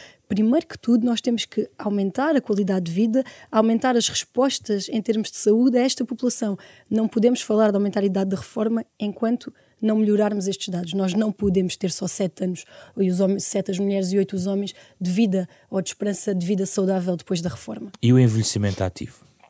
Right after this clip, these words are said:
Speaker 1: Adoro. É uma expressão que eu acho linda, não acho nada. Eh, o envelhecimento, e-, eu sei que anda tudo à volta do envelhecimento ativo, e a gente faz imensa coisas do, eh, sobre o envelhecimento ativo, e, e, e queremos muito ver, e bem, os nossos idosos a fazerem atividade física, e a,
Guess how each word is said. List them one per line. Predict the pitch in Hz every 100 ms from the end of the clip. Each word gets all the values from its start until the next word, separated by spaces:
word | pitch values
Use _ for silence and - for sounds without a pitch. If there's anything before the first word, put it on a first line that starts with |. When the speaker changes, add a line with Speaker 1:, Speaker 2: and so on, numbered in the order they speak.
| -
Speaker 1:
Adoro. | 226 190 180 - -
É | 220
uma | 202
expressão | - -
que | 196
eu | 214
acho | 196 -
linda, | 185 185
não | 190
acho | 185 190
nada. | 170 175 - - - -
Eh, | 240 202 -
o | 214
envelhecimento, | 202 202 - 220 214 208 -
e-, | 226 240
eu |
sei | 220 226
que | -
anda | 220
tudo | 208 214
à | 196
volta | 208 208
do | 202
envelhecimento | 196 185 208 202 190
ativo, | 170 208 185
e |
a |
gente | 190 -
faz | 196
imensa | 202 202 -
coisas | - 190 190
do, | 175 - - -
eh, | 202 196 214 -
sobre | 214 196
o | 208
envelhecimento | 196 202 - 202 196
ativo, | 196 202 214 196 - - - - _ _
e, | - 226 - 233
e, | 220 220 214 208 - 285 - 240
e | 170
queremos | 226 220 185
muito | 220 220 196
ver, | 220 220 196 -
e | 190 196
bem, | 208 214 202
os | 190 185
nossos | 202 196 - -
idosos | 185 196 190 185
a |
fazerem | - 180 190 190
atividade | 202 202 214 240 -
física, | - 233 202 196 -
e | 190
a, | 196